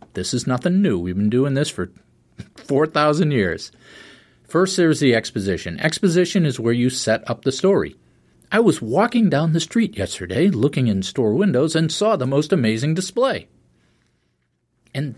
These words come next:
then there is the meat of the story. This is where there is some sort of challenge or conflict. "It started pouring down rain, and I tried to get into the store, but the door was locked.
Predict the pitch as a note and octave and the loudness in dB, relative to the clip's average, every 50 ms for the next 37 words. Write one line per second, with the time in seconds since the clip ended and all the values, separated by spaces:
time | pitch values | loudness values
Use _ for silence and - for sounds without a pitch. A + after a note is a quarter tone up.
0 | - - A2+ A2 A#2+ B2+ C#3+ D#3 E3 D#3 C#3+ D3 D3+ D#3 D#3 D3+ - E3+ D#3 D#3 | -8 -4 -2 -2 -2 -2 -2 -2 -2 0 0 2 2 2 0 0 0 0 0 2
1 | D3+ D3+ E3 F3+ F#3+ F#3 E3+ B2+ G#2+ G#2+ G2+ - - - F#2+ E2+ D#2+ D#2 D2+ - | 2 2 2 2 2 2 0 -2 -2 -4 -6 -6 -4 -4 -4 -4 -4 -6 -10 -14
2 | _ _ _ _ _ _ _ _ - - G#2+ G#2 - C#3+ C3+ - - G#2 G#2 G2 | _ _ _ _ _ _ _ _ -8 -4 -4 -2 -2 -2 -4 -2 0 2 4 4
3 | G2+ A2 A2 A2 G#2 A2 A2 - - - F#2 F2+ - - G2+ G#2 A#2+ B2+ B2+ - | 4 4 4 2 2 2 0 -2 -2 -2 -2 -4 -2 -2 -2 -2 -2 -2 -4 -6
4 | - - G#3+ A#3 A3+ F#3 A#2+ F2 - G#2+ G#2+ - - F#3 F#3 F3+ - - A2 E2 | -4 -2 0 2 2 0 0 -2 -6 -8 -8 -4 0 0 0 0 0 -4 -8 -10
5 | - - - - _ _ _ _ - - - - _ _ _ _ _ _ _ _ | -10 -12 -20 -20 _ _ _ _ -20 -20 -20 -20 _ _ _ _ _ _ _ _
6 | _ _ _ _ _ _ - D4 - - - - D#3 B2+ B2+ D3+ F#3+ F#3 F#3 - | _ _ _ _ _ _ -2 -2 0 0 0 0 2 2 2 2 0 -2 -4 -2
7 | - A#2+ A2+ A2+ C3 D3+ D#3 C3 C3 C#3+ E3 F#3 F#3 F3 G3 A3+ B3+ A#3+ F#3 B2 | 0 2 2 2 2 0 0 0 0 0 2 0 2 2 2 2 2 2 0 0
8 | A#2+ C#3 E3+ E3+ D#3 - - E3+ E3+ G#3+ G#3+ F3+ D3+ C3 C3 A#2 A2+ A2 A2 G#2+ | 0 0 0 0 -2 -2 -2 -2 0 0 0 0 0 0 0 0 2 0 0 -2
9 | G2+ G#2 - - - B2+ F#3 A3+ A#3 A#3 B3+ B3+ D4 C#4 - E4 D#4 D#4 D#4+ D4+ | -2 -4 -4 -2 0 0 2 2 0 0 0 -2 -2 -2 0 2 2 2 2 2
10 | D4 G#3 - B3+ A#3+ A3 F3+ C3+ - - - - | 0 0 0 0 0 0 0 -2 -6 -10 -20 -20